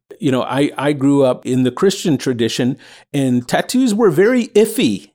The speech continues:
You know, i-, if somebody had tattoos from when, from before when they became a Christian, that was okay.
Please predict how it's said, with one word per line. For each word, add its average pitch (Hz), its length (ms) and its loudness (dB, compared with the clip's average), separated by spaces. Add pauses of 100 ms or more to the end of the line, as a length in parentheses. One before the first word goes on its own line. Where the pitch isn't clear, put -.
(120)
You 127 120 -2
know, 127 240 0
i-, 147 280 2
if 147 120 -2
somebody 202 380 0
had 170 220 -2
tattoos 175 420 -2
from 131 240 -2
when, 147 240 0 (240)
from 135 240 0
before 160 420 0
when 135 220 -2
they 127 140 0
became 147 800 0 (200)
a 147 120 -2
Christian, 139 480 0
that 135 200 0
was 202 160 0
okay. - 460 -2